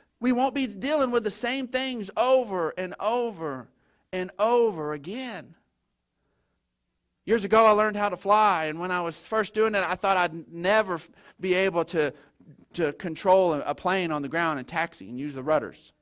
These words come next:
And it was just so weird. And I just, and I went up there just laughing at me up in the tower. I just looked like a drunk guy all over the place,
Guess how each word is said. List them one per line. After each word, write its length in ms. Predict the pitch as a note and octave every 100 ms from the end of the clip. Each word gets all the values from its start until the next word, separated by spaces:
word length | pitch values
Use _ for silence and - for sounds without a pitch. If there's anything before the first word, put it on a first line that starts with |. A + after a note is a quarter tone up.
| _ _ _ _ _ _ _ _
And 80 | -
it 40 | C#3
was 80 |
just 220 | C3+ C#3+ -
so 140 | D#3+
weird. 180 | D3+ B2
And 80 | A#2+
I 140 | D#3
just, 260 | C3+ A#2 -
and 180 | C3
I 60 | D3+
went 180 | D3+ D3
up 160 | C#3+
there 140 | D#3+ D#3
just 180 | D3 C3
laughing 440 | B2+ D3 D3+ A#2+
at 120 | A2+
me 140 | A2 A#2+
up 140 | B2
in 60 | B2
the 60 |
tower. 460 | A#2 C3+ A#2 F#2 - _ _ _ _ _ _
I 100 | -
just 160 | C#3 C3
looked 140 | C#3+
like 140 | C#3+ C3
a 60 |
drunk 340 | A2 C#3 D3+ G2+
guy 160 | G#2+
all 580 | F#2+ G#2+ D3 C#3 G2+ G2+
over 280 | C3 C3+ A2
the 80 | G2+
place, 460 | - G#2 F#2+ -